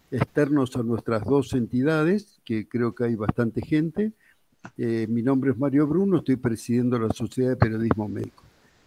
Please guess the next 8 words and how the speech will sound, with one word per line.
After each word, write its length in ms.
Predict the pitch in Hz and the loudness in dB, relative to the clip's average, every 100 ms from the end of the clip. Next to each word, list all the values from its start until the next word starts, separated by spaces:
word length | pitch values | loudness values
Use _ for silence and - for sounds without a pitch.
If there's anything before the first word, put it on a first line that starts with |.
| _ _ _ _ - | _ _ _ _ 2
Eh, 460 | 143 143 139 139 131 131 | 6 8 10 8 6 4
la 420 | 151 147 135 123 _ | 6 6 4 2 _
primera 760 | - 147 151 175 214 226 208 196 139 135 131 123 - - | 4 4 4 0 2 2 2 2 0 -4 -4 -8 -10 -2
persona 520 | 120 104 - 165 151 | -2 2 4 6 6
que 120 | - | 2
va 120 | 117 113 | -2 0
a 40 | |
hablar, 340 | 117 135 208 | 0 0 -2